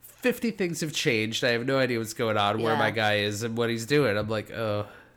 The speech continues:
Speaker 1: no, it's too much. <laughs> I don't, I don't want to think about that."
Speaker 2: Well, that's,
Speaker 1: <laughs>
Speaker 2: even I tried to jump back into Fallout seventy-six. I bought the expansion or the D L C for it,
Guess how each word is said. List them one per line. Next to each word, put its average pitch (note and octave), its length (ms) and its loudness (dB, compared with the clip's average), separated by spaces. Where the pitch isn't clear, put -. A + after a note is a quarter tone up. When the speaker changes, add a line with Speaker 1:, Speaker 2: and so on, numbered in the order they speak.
Speaker 1:
no, B2+ 360 -2
it's C3+ 200 -4
too - 140 -6
much. C#3+ 640 0
<laughs> - 40 -18
I D#3 80 0
don't, E3+ 200 2
I D3 60 0
don't E3 120 2
want D3 240 -2
to - 140 -10
think - 280 -4
about C#3 420 -4
that." - 400 -8
Speaker 2:
Well, C#4+ 100 -4
that's, C4+ 360 -6
Speaker 1:
<laughs> A3+ 120 0
Speaker 2:
even B3+ 200 -4
I A#3+ 60 0
tried A#3 260 -4
to A3+ 60 -4
jump G3+ 220 -4
back G3 220 -2
into F#3+ 600 -4
Fallout F#3 420 -2
seventy-six. F3+ 640 -6
I D3 80 -4
bought D3 300 -2
the D3 520 -8
expansion D#3 720 -8
or D3+ 80 -6
the C#3+ 100 -10
D C#3+ 140 -8
L C#3 120 -6
C C#3+ 240 -8
for G#3 260 -4
it, A#3 180 -6